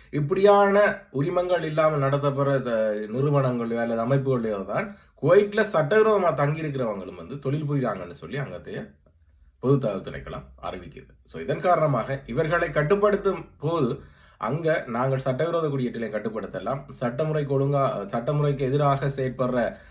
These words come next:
நடவடிக்கைகளை குறைக்கலாம். அத்தோடு சேர்த்து இப்படியான அனுமதி பத்திரங்கள் பெறாத தொழில்களை வந்து நாங்கள், அஹ், நிறுத்தலாம் என்று சொல்லி அவையில் முடிவெடுத்திருக்கிறோம். அப்ப குவைட் வந்து இறுக்கி கொண்டு வருது. சவுதியை போன்று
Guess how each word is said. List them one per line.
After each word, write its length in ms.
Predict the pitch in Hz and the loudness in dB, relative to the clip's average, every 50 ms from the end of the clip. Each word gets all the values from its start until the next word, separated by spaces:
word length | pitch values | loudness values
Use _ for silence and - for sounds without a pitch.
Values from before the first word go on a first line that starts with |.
| - - | -20 -12
நடவடிக்கைகளை 680 | - 104 104 143 156 160 156 143 131 135 131 123 113 98 | -10 -4 0 0 0 2 0 -2 -2 -2 0 0 -2 -4
குறைக்கலாம். 640 | - - 104 131 156 156 147 117 92 87 123 139 - | -4 -4 -2 -2 -2 0 -2 -6 -6 -6 -8 -10 -8
அத்தோடு 400 | - 95 95 - 131 131 120 107 | -8 -8 -6 -4 -4 -4 -4 -6
சேர்த்து 380 | - 92 80 71 - - - 151 - - - - - - - _ _ | -8 -10 -12 -12 -12 -12 -12 -12 -14 -16 -20 -20 -20 -20 -20 _ _
இப்படியான 800 | - - - 139 139 139 135 127 120 113 113 131 143 - - - _ | -14 -10 -4 -2 0 2 2 2 0 -2 -4 -6 -8 -8 -12 -20 _
அனுமதி 320 | - 85 98 135 151 160 160 | -12 -8 -4 -2 -2 -2 -2
பத்திரங்கள் 380 | 143 147 135 135 139 135 131 | -4 -6 -4 -2 -2 -2 -2
பெறாத 440 | - - 120 117 117 117 113 113 113 | -2 -2 -2 0 0 2 2 0 -2
தொழில்களை 500 | 117 - 113 120 117 113 113 107 101 101 | -4 -4 -4 -4 -4 -2 -4 -4 -4 -4
வந்து 220 | 101 101 98 113 120 | -6 -6 -8 -8 -8
நாங்கள், 340 | 107 92 92 90 98 135 147 - - - _ _ _ | -8 -8 -8 -8 -10 -10 -10 -12 -18 -20 _ _ _
அஹ், 180 | - 82 87 82 | -12 -12 -10 -8
நிறுத்தலாம் 500 | 92 120 139 139 135 143 131 120 107 101 | -4 -4 -4 -2 0 2 0 0 0 -2
என்று 140 | 98 - - | -8 -10 -10
சொல்லி 360 | - - 69 71 - - - | -14 -14 -12 -12 -12 -12 -12
அவையில் 280 | - 87 85 87 98 | -10 -10 -10 -10 -10
முடிவெடுத்திருக்கிறோம். 680 | 113 110 - - 90 80 - - - - - - - - | -10 -10 -8 -8 -8 -8 -10 -12 -16 -18 -20 -20 -20 -18
அப்ப 140 | - 82 76 | -14 -14 -14
குவைட் 300 | - - 143 156 180 170 | -8 -2 -2 -2 -2 -2
வந்து 320 | 165 160 143 160 180 - | -2 -2 -2 -2 -2 -2
இறுக்கி 280 | 139 156 185 - - 156 | -4 -4 -6 -6 -8 -6
கொண்டு 240 | 147 147 131 135 123 | -6 -4 -2 -2 -2
வருது. 320 | 120 117 104 - - - - - _ _ _ - _ _ _ - - | -2 -4 -6 -8 -10 -16 -20 -20 _ _ _ -20 _ _ _ -8 -4
சவுதியை 340 | 127 131 135 131 127 120 98 | 0 0 2 2 0 0 -2
போன்று 340 | 104 101 95 - - 127 | -2 -6 -6 -6 -8 -12